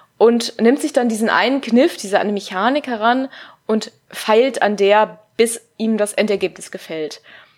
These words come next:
Mit Obra Dinn hat er sich auch etwas aufgehalst, was so groß war, dass das zu Ende bringen ihn fast eben sein, die Leidenschaft für seinen Job gekostet hätte.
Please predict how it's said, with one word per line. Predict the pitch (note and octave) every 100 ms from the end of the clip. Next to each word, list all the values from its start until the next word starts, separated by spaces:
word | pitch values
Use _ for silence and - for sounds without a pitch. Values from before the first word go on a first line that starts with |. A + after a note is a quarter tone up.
| _ _ _ _ _ _
Mit | C4 A3+
Obra | A3+ B3+ A#3
Dinn | G#3+ C#4+
hat | A#3+
er | A#3
sich | A3 A#3+
auch | - A3 -
etwas | G#3+ A3+ -
aufgehalst, | G#3 C#4 B3 G#3+ G3 C4+ - - -
was | G#3 - -
so | G#3 B3+
groß | A#3 G3+ A#3+ D4 -
war, | F#3+ G#3 A#3+
dass | G3+ - - _ _ _ _ -
das | G#3+ A3
zu | -
Ende | - C4+ D#4 D#4
bringen | A3 A3+ C4+ C#4+ B3
ihn | A3 A#3
fast | A#3 A3 A3 - - -
eben | F3+ F#3+ G#3
sein, | F#3 F3+ F#3 F3+
die | F#3
Leidenschaft | F3 F3+ G3 G#3
für | G3+
seinen | F#3+ F#3+
Job | F#3+ -
gekostet | - D#3+ - -
hätte. | D3 - D3